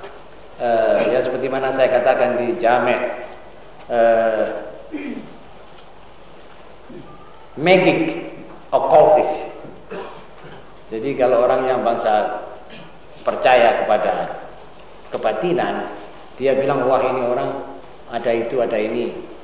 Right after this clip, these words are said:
Coba bakarkan kemenyan di bawah sarungnya."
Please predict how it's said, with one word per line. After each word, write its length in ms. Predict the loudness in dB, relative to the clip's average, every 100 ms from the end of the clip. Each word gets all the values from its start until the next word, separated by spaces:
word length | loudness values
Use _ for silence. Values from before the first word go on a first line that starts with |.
| -20 -20 -18 -14 -4
Coba 600 | 0 4 2 2 -4 -2
bakarkan 480 | 0 2 2 2 -2
kemenyan 480 | -2 -2 -2 -2 -2
di 80 | 0
bawah 240 | 2 4
sarungnya." 560 | 4 4 2 0 -4